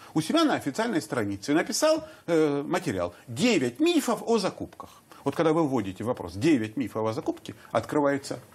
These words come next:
только сайт моз. То есть ни одно информационное издание, и Гордон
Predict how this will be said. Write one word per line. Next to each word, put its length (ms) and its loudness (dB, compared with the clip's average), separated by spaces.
только 560 0
сайт 360 0
моз. 360 -12
То 60 2
есть 120 2
ни 440 4
одно 480 -4
информационное 1000 0
издание, 260 -4
и 80 -6
Гордон 440 -6